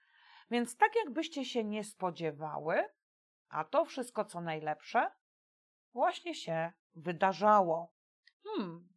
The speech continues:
fajnie. No i, e, rada. Rada dla was na marzec. Dziewczyny, nie bierzcie na siebie zbyt wiele.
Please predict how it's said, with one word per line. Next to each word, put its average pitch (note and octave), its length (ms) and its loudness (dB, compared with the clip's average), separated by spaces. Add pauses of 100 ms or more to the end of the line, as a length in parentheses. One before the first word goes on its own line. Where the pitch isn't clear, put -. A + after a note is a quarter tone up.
fajnie. D#3 420 -4 (1400)
No D4+ 320 2
i, D4+ 480 -2
e, A3+ 300 8
rada. A3 580 4 (320)
Rada C#4 460 6
dla G3 280 4
was F3+ 460 -2
na E3 460 0
marzec. D#3+ 720 -6
Dziewczyny, E3 440 -4 (680)
nie G4 160 -6
bierzcie F#3+ 800 -2
na C#4+ 240 -6
siebie D3 640 -6 (140)
zbyt F#3 360 -12
wiele. F3+ 380 -2